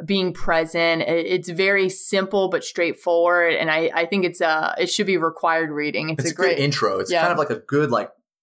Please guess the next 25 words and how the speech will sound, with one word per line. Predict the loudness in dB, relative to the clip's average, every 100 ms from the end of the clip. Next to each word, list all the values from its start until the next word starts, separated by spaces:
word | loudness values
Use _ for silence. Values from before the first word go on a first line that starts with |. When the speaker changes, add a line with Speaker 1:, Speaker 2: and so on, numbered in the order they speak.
| _ _ _ _ _ _
Speaker 2:
quick | -4 -4 -2
inspiration | -4 -2 0 0 -2 -4
intro | -4 -2 0 0
to | -2 -6
personal | -4 -4 -4
development. | -6 -2 -2 -2 -6
It | -6
was | -4
one | -2
of | 0
those | -2 -6 -16 _
first | -4 -2 -4
ones | -6
right | -4 -6
at |
the | -6
beginning | -8 -6 -4
that | -4
we |
had | -4
picked | -6 -8 -4
up | -4
and | -4 -6
both | -6 -6
read. | -4 -4